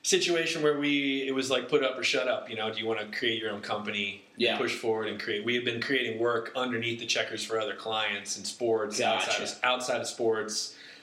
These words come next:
Speaker 1: and it was just time to, um, you know, I've always known that I wanted to work for myself. I wanted to work in freelance. I started in freelance,
Speaker 2: Yep.
Speaker 1: took an in-house job, and, and, and it was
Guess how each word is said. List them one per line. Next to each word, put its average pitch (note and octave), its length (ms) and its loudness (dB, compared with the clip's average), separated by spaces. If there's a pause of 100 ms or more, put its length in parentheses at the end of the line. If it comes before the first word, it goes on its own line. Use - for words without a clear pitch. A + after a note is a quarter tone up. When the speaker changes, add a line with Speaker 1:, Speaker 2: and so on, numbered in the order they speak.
(160)
Speaker 1:
and A2 280 2
it G#2+ 60 -2
was G#2+ 120 -2
just A2 200 -2
time A2 360 0
to, G2+ 500 -2
um, F#2 340 -8 (720)
you A2+ 100 -4
know, G2 60 0
I've G#2 260 2
always A2+ 260 2
known A2 140 -4
that G#2+ 80 -2
I G#2 100 0
wanted G#2 180 -2
to G2+ 40 -4
work G2+ 140 -4
for G#2 100 -14
myself. G2 420 -2
I G2 120 -4
wanted G2 220 -6
to G2+ 60 -6
work G2 160 -2
in F#2+ 80 -10
freelance. G2 540 -2
I - 40 -2
started B2+ 420 2
in A2 80 -6
freelance, A2+ 480 0
Speaker 2:
Yep. - 380 0 (440)
Speaker 1:
took D3 220 4
an C3 80 2
in-house A#2+ 440 2
job, A2 640 2 (640)
and, G#2 160 0
and, G#2 380 -2
and G#2 140 -2
it G2 40 -2
was F#2+ 320 -6